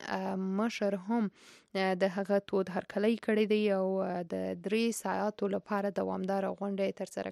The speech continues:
کړې ده چې پکې په امنیتي، تجارتي او د دې ترڅنګ صحي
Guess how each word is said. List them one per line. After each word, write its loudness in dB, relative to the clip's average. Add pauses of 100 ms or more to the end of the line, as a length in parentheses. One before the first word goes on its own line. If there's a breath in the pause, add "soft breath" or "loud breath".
کړې 2
ده 0
چې -4
پکې -4
په -6
امنیتي، -2 (460 loud breath)
تجارتي 2
او 6
د 0
دې 2
ترڅنګ -2
صحي 2